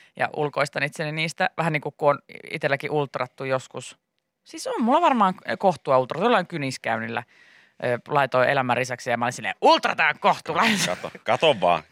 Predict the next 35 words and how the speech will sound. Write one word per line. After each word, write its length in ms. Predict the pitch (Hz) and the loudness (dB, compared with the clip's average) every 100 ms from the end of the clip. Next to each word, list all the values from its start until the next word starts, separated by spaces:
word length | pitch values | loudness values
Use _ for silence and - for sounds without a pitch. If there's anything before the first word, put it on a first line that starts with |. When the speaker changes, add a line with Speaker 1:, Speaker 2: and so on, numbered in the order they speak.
| 247 202 | -2 0
Speaker 2:
kurkkaa 440 | 190 165 160 - 190 | 2 0 0 0 0
sinne. 240 | 247 82 269 | -2 -2 2
Speaker 1:
<laughs> 40 | |
Tehdään 340 | 277 220 170 | 4 4 2
kaikki. 320 | 175 156 - 135 | 2 0 -2 -12
Ja 60 | - - - - | -18 -20 -8 -4
Speaker 2:
Et 100 | 143 | 0
Speaker 1:
sit 80 | |
mä 100 | 170 | 0
Speaker 2:
uskalla 300 | 156 - 90 | -2 -2 -6
kurkata. 440 | - 80 78 80 - - - | -6 -10 -12 -14 -20 -18 -10
Speaker 1:
muistan 420 | 180 165 151 131 | -2 -2 -2 -2
vaan, 180 | 127 123 | 0 -2
kun 80 | - | -4
siinä 180 | 135 131 | -8 -2
katteli 400 | 135 - 135 127 | -2 -2 -8 -8
sitä 140 | - | -8
ruutua 400 | 131 123 - 139 | -6 -8 -6 -4
ja 80 | 127 | -4
sitten 320 | 135 - 123 - _ _ | -6 -12 -12 -12 _ _
hän 220 | - 127 127 | -6 -6 -2
huomatteli, 320 | 131 123 135 | -4 -2 -4
että 180 | - 135 127 | -6 -10 -8
tässä 280 | 226 - 156 | -8 -6 -8
on 60 | |
sun 180 | 123 117 131 | -8 -14 -12
virtsarakko 680 | 143 - 220 220 - - 240 | -14 -10 -8 -8 -8 -8 -6
ja 60 | |
niin 120 | 214 | -6
kuin 120 | 196 185 | -4 -4
näkyy, 280 | 180 160 | -4 -8
siellä 180 | 151 135 | -10 -8
on 80 | 117 | -8
vähän 200 | 117 104 - | -10 -12 -14
virtsaa. 480 | - - - - | -18 -18 -20 -20